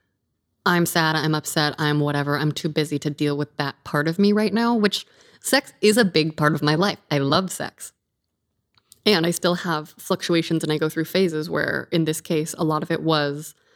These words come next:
emotional, but I think it really had to do with stress levels and organization of my life. I have a strong suspicion that many people who aren't enjoying their sex lives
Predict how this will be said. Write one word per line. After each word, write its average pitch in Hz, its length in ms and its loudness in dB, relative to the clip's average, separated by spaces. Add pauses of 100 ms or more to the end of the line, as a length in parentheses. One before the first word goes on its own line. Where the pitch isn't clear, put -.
(240)
emotional, 165 520 2
but 170 120 0
I 160 80 2
think 170 240 -4
it 180 140 -4
really 170 160 0
had 165 200 -4
to 165 40 -10
do 156 180 -2
with 151 360 -6 (460)
stress - 360 -2
levels 160 240 0
and 165 100 -2
organization 156 540 -2
of 156 60 -4
my 151 100 -2
life. 160 260 -4
I 180 60 2
have 190 100 2
a 208 40 -2
strong 208 260 2
suspicion 185 460 -2
that 170 100 0
many 165 240 2
people 170 280 -4
who 165 220 -6 (360)
aren't - 380 -4 (100)
enjoying 160 480 0
their 156 120 -2
sex - 320 -8
lives 196 400 -2